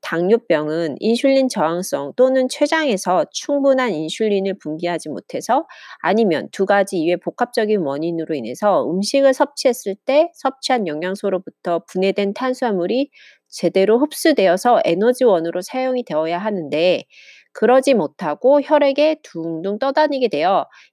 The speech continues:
혈액 내의 당, 이제 조금 더 이제 전문적인 용어로는 글루코즈라는, 어, 단어를 씁니다. 그래서 혈액 내의 당, 즉 혈당 수치가 올라가 있는 상태를 당뇨병이라고 합니다.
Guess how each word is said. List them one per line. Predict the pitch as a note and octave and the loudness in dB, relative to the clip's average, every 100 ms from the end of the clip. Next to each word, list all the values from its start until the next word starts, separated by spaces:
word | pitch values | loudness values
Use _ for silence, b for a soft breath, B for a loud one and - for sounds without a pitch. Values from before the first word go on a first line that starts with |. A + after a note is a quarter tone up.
| _ | _
혈액 | C#4+ D4 C#4+ | 2 2 2
내의 | G#3 F3+ E3+ | -2 -2 -6
당, | - - D#3+ A#2 B B _ _ _ - F3 | -6 -4 -4 -8 B B _ _ _ -8 -6
이제 | D#3+ | -4
조금 | D#3 A3 A3 | -2 -2 0
더 | G#3+ G#3 C#3+ | 2 4 2
이제 | D#3 D3 | 0 -6
전문적인 | - E3 G3+ A3+ A3+ G#3 | -6 -4 -2 0 0 -2
용어로는 | D3 C#3 D#3 C#3+ E3+ F3+ | -4 -8 -8 -6 -8 -8
글루코즈라는, | G3 A#3 C#4+ - A3 G#3 E3+ D3+ D#3 D#3 D3+ B B - | -2 -2 0 2 2 0 -4 -4 -4 -8 -10 B B -12
어, | C#3+ C3+ | -10 -8
단어를 | - C#3 C3+ C#3 | -6 -6 -6 -8
씁니다. | - B3 A3+ D#3 A2 - B B - | -6 -4 -2 -4 -6 -10 B B -8
그래서 | D#3+ G#3+ | -4 -2
혈액 | A3+ D4 D4+ | 0 2 2
내의 | B3+ F#3+ - | 0 -2 -4
당, | D3 D3+ C#3 | -6 -6 -6
즉 | - D#3+ | -6 -2
혈당 | C#4 - D#4+ D#4+ | -2 0 -2 -2
수치가 | D4 - C4 B3+ | -4 -2 0 2
올라가 | F#3+ D3+ E3 A3 A#3+ | 2 0 0 2 2
있는 | G#3+ G3 | 0 -2
상태를 | G3 A#3+ A#3 G#3 B3 C4+ | -6 -8 -6 0 0 0
당뇨병이라고 | - D3+ D#3 A3+ A#3 G#3 D#3+ C3+ F#3+ | -2 -10 -8 -6 -6 -6 -4 -6 -6
합니다. | G#3+ A3 G#3 A#2+ B2+ | -6 -6 -4 -6 -6